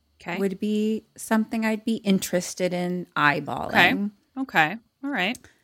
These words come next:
Speaker 2: Um, but otherwise,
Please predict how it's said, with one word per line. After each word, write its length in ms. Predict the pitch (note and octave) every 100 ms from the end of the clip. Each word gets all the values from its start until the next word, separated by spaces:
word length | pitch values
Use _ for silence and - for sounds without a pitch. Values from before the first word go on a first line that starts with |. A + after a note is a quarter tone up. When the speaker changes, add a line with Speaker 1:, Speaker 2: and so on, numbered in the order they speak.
| _ _ _ F#3
Speaker 2:
Um, 600 | F3+ F3 E3+ E3 D#3+ D#3+ _ - _ _ _
but 260 | E3 F3+ -
otherwise, 960 | G3 G3+ G#3+ G3+ F3+ E3+ E3 D#3+ D#3+